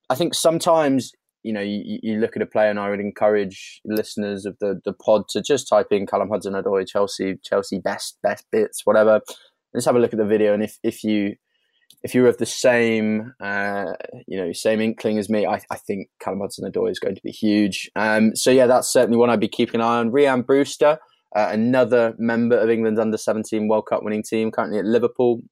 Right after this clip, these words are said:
Um, it's been in the news for some sort of, uh, I, I think, you know, real admiration for him speaking out with, uh, the Guardian's Daniel Taylor regarding some, some racial abuse that he suffered in a, uh, sort of under,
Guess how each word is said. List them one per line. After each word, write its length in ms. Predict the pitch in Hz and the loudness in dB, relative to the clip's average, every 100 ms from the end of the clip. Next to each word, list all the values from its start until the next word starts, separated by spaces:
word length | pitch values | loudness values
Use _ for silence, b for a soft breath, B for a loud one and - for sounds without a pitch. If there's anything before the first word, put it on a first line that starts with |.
| - | -10
Um, 600 | 98 101 101 98 101 104 B B B B | -4 -2 0 0 -4 -6 B B B B
it's 100 | - | -2
been 140 | 139 135 | 0 2
in 100 | 131 | 4
the 100 | 127 | 4
news 460 | 127 127 127 117 | 4 4 4 0
for 140 | - 117 | -2 -4
some 180 | 120 | -4
sort 240 | 113 127 113 | -2 0 2
of, 240 | 113 104 - _ _ _ _ _ _ - - | 2 0 -8 _ _ _ _ _ _ -12 -4
uh, 100 | 107 | 0
I, 180 | 104 110 | 0 -2
I 40 | - | -4
think, 260 | 113 110 101 - | -6 -6 -8 -4
you 100 | 110 | -4
know, 100 | 104 | -2
real 400 | 107 120 117 110 | 2 4 4 4
admiration 600 | 104 104 107 104 110 101 | 2 0 0 -2 -4 -6
for 80 | 107 | -4
him 360 | 107 104 104 | -2 -2 -4
speaking 420 | - - 110 110 | -6 -4 -4 -2
out 220 | 110 104 - | -2 -2 2
with, 220 | 104 101 | 2 4
uh, 260 | 104 101 - B B B B | 4 2 -2 B B B B
the 60 | 113 | 0
Guardian's 480 | 117 113 113 107 | 4 4 4 2
Daniel 300 | - 110 113 | 0 2 2
Taylor 360 | 107 117 117 120 | 2 2 4 4
regarding 320 | 113 107 107 | 4 4 2
some, 300 | 104 104 104 | -4 -4 -6
some 160 | - 104 | -4 -2
racial 320 | 107 107 104 | 0 0 -4
abuse 320 | 95 110 107 | -2 -4 -4
that 80 | 85 | -10
he 80 | 98 | -6
suffered 480 | 104 101 104 101 - 101 | -4 0 0 0 -4 -4
in 220 | 101 101 | -4 -4
a, 440 | 98 98 98 98 - _ _ _ _ - | -2 0 0 -2 -8 _ _ _ _ -2
uh, 240 | 95 95 | 2 2
sort 200 | - 101 | 2 0
of 60 | 101 | 2
under, 500 | 104 104 101 98 | 2 4 6 6